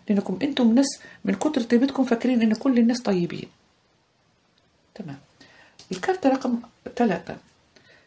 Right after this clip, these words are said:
تغيير لأصحاب، آه، كارت رقم تلاتة، طاقة نارية وطاقة مائية. آه، في تنقلات وتغييرات إن شاء الله في حياتكم، وخاصة اللي هم ناويين يسافروا أو ي-، يتنقلون من بيت لبيت أو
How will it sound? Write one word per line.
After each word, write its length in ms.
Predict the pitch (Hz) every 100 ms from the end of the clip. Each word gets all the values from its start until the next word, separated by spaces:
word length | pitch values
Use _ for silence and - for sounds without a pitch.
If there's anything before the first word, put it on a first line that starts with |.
| _ _ -
تغيير 400 | 285 277 269 285
لأصحاب، 480 | 247 233 - 254 247 - - _ -
آه، 420 | 190 175 175 170 -
كارت 240 | 233 226
رقم 180 | 208 208
تلاتة، 380 | 190 185 196 247
طاقة 280 | 240 226 214
نارية 520 | 185 175 190 254 339 -
وطاقة 380 | - 185 190 185
مائية. 460 | 170 - 175 233 - _ _ - - - - _ -
آه، 220 | 143 -
في 180 | - 320
تنقلات 600 | 226 208 - 180 214 208
وتغييرات 600 | 196 175 170 170 196 -
إن 80 | 180
شاء 260 | - -
الله 160 | 170 190
في 140 | 185
حياتكم، 520 | - 165 151 - 151 - - - -
وخاصة 400 | 190 208 208 269 262
اللي 220 | 202 185
هم 220 | 214 202
ناويين 360 | 185 170 196 190
يسافروا 500 | 180 196 - 233 285 - - -
أو 240 | 214 208 202 -
ي-، 380 | 175 170 170 180
يتنقلون 640 | 185 185 185 175 196 208
من 100 | 180
بيت 260 | 160 180 175
لبيت 340 | 156 185 190 - - _ -
أو 260 | 202 214